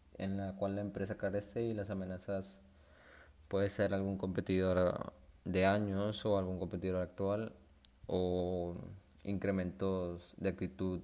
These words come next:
de los clientes hacia otro tipo de marcas. Pero donde más se destaca sería en cervezas o bebidas,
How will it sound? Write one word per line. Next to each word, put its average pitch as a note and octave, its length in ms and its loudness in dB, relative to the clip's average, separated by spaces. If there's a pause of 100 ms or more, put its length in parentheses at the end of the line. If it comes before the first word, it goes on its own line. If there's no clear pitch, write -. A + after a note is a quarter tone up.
de F#2+ 180 -2
los F#2 140 -4
clientes F#2 400 -6
hacia F#2 260 -4
otro F2 280 -8
tipo F2+ 260 -4
de F2+ 80 -2
marcas. G2+ 420 -8 (1700)
Pero F#3 340 6 (2750)
donde A2 260 2
más G#2+ 160 2
se A#2+ 80 2
destaca A2 680 4
sería G2 960 2 (1600)
en F#2 840 0 (1800)
cervezas A#2 640 4
o G2 160 0
bebidas, F2+ 640 -2